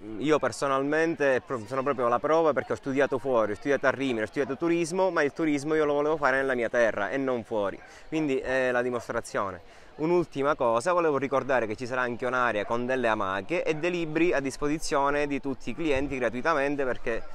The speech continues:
la cultura deve essere condivisa e deve essere pubblica e soprattutto gratuita.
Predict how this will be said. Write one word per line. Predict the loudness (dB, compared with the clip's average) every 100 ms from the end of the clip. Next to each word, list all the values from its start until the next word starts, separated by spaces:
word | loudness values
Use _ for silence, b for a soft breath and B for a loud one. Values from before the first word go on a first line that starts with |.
| B B
la | 0
cultura | 2 0 -2 0 0
deve | 2 0
essere | 0 0 -2
condivisa | -2 0 0 2 0
e | 0
deve | 0
essere | 0 0 0
pubblica | 0 0 0
e | 0
soprattutto | 0 0 0 0
gratuita. | 0 0 -2 -4 -6